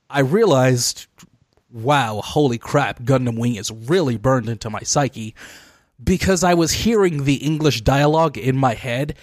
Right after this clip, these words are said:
as the subtitles were coming on the screen, and it was like, wow,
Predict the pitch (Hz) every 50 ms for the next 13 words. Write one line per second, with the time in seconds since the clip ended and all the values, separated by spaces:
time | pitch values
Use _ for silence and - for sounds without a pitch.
0 | - _ _ _ _ - 139 151 147 139 123 120 117 - - 139 135 123 - 139
1 | 139 127 123 123 110 104 117 113 - - 123 120 123 120 120 117 113 104 113 -
2 | - - 120 107 110 127 151 165 170 _ _ _ _ _ _ _ _ _ _ _
3 | - 120 123 117 110 107 - - 104 90 87 - - 113 104 113 131 165 220 233
4 | 233 226 208 180 170 147 127 117 - - - -